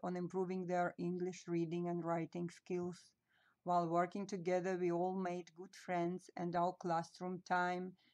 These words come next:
besides learning, turned into the warm atmosphere of friends, getting together with jokes and laughter.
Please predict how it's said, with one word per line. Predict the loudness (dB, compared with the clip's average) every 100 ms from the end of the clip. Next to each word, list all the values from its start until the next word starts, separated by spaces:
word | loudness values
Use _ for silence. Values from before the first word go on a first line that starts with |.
| -6
besides | -4 2 4 4 2 2
learning, | 4 4 4 2 0 0 -2 -8 _ _ -4
turned | 0 2 0
into | -2 -2 0
the | 0
warm | 2 4 4 4 0
atmosphere | -4 -6 -2 -2 -2 -6 -2 0 0 -4 _ _
of | -6 -6
friends, | -4 2 4 4 2 -4 -10 _ _ _ -2
getting | 0 0 -4
together | -4 -4 2 2 2 0
with | -2 -4
jokes | -2 0 0 -4 -14 -10
and | -4 -2
laughter. | 0 -2 -2 -8 -8 -8